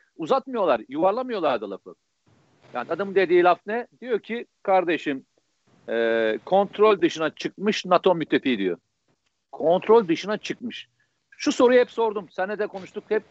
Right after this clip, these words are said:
tekrarladık. Kontrol dışına çıkmak ne demek ya? Yani nato görevlerine karşı bir şey mi yapıyoruz? Yani mesela nato Afganistan'a gidiyor, biz gitmiyor muyuz? <laughs> Veya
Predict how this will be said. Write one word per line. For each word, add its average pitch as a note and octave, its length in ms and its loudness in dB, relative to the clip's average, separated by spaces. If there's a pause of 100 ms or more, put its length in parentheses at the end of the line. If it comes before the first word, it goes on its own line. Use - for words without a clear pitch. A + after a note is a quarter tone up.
(300)
tekrarladık. F#3+ 580 0 (400)
Kontrol B3+ 420 -4
dışına C4 220 -6
çıkmak - 340 -2
ne B3 100 0
demek G#3+ 240 0
ya? D#3+ 120 4
Yani F3 340 4 (440)
nato G3+ 340 0
görevlerine G3+ 480 -2
karşı F3+ 340 -4
bir F3 40 -14
şey A3 160 -8
mi G3 80 -12
yapıyoruz? G#2+ 400 -8
Yani C3+ 200 2
mesela C#3+ 320 0
nato E3+ 320 2 (320)
Afganistan'a F#3 480 -2
gidiyor, F3 160 -6
biz D3+ 120 -12
gitmiyor D#3 300 -6
muyuz? G#2 260 -12 (120)
<laughs> - 120 -20
Veya E3 360 6